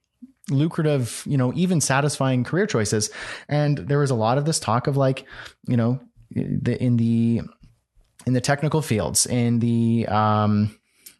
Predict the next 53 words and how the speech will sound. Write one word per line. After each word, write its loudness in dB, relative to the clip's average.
uh, 0
technical -2
fields 0
of, -2
like, 0
bi-, 2
programming 0
and 2
designing 0
stuff -2
and, 2
you 0
know, 2
working 0
at -4
agencies 0
and 0
studios. 0
And -2
I 0
was -2
like, -10
"Ooh, 0
that -2
sounds 2
kinda 0
nice. 0
It -2
sounds 0
like 0
I 0
could -2
do 0
this 0
sort 0
of 0
work -2
and 0
get -6
paid 0
for -2
it. -2
It -10
sounds 0
like -2
a, 0
like 2
a, 0
like -4
a 2
big 0
boy 0
job." -2